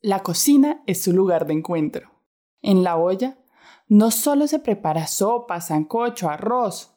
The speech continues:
también se gesta comunidad. Por esta razón, lebep junto a Les Nadie organizan ollas comunitarias en las que todos pelan, cortan, cocinan y comen mientras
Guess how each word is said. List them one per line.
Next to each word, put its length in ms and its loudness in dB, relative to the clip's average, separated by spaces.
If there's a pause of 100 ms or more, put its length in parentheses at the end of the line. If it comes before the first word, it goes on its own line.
(340)
también 680 0
se 200 -4
gesta 420 -2
comunidad. 640 0 (640)
Por 160 2
esta 300 0
razón, 640 -2 (180)
lebep 600 0 (100)
junto 280 0
a 60 2
Les 240 2
Nadie 600 0
organizan 840 2
ollas 360 -2
comunitarias 920 0 (100)
en 240 2
las 260 -2
que 440 -2
todos 920 0 (120)
pelan, 600 2
cortan, 640 0
cocinan 800 0
y 200 -2
comen 440 2 (300)
mientras 600 0